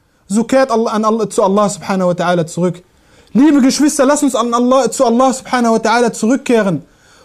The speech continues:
Unser Herr, Allah subhanahu wa ta'ala, der uns erschaffen hat und den wir mit Sünden begegnen und immer wieder Sünden begehen, er ruft uns subhanahu wa ta'ala auf. Er ruft uns auf und will uns vergeben.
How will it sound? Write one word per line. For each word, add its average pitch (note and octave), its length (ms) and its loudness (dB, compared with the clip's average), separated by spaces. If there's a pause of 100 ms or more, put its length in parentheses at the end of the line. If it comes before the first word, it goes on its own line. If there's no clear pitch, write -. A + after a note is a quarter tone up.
(100)
Unser B3+ 320 2
Herr, C4+ 380 2
Allah C4+ 340 4
subhanahu D4 520 0
wa C#4+ 60 4
ta'ala, C#4+ 580 0 (320)
der C4 120 4
uns D4+ 160 2
erschaffen D4 460 0
hat G#3 300 -2 (400)
und A#3 260 0
den D4 240 4
wir G#3+ 320 2 (560)
mit G#3+ 240 2
Sünden C#4+ 460 2
begegnen C4 640 2 (520)
und C#4 200 0
immer D#4 240 4
wieder C4 320 4
Sünden C#4 360 2
begehen, C#4 600 2 (360)
er A#3+ 180 0
ruft C#4+ 260 0
uns A3 180 -2
subhanahu A#3 460 0
wa A3 60 2
ta'ala A3 400 0
auf. B3+ 400 0 (640)
Er G#3 120 2
ruft D4+ 300 2
uns C4+ 180 0
auf D#4 440 0 (420)
und G#3+ 200 0
will C4 140 2
uns A#3 160 0
vergeben. G#3 600 0